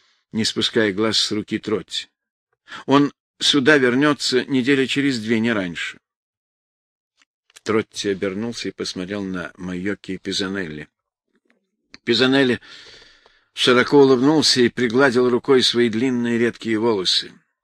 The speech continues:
Из Боати вышел бы замечательный сыщик.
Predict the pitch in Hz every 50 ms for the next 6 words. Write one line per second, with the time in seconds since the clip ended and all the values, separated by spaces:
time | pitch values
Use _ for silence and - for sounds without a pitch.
0 | _ _ _ _ _ _ _ _ _ _ _ _ _ _ _ _ _ _ - -
1 | 117 113 95 - - 117 127 131 147 170 175 - - - - 160 165 156 127 101
2 | 120 151 143 - - 135 135 127 113 95 90 107 120 117 98 90 87 82 - 113
3 | 113 113 110 113 110 - - - - - - 139 135 127 - - - - - -
4 | - 113 - - - - - - - - - - - - - - - - - -
5 | _ _ - - - - _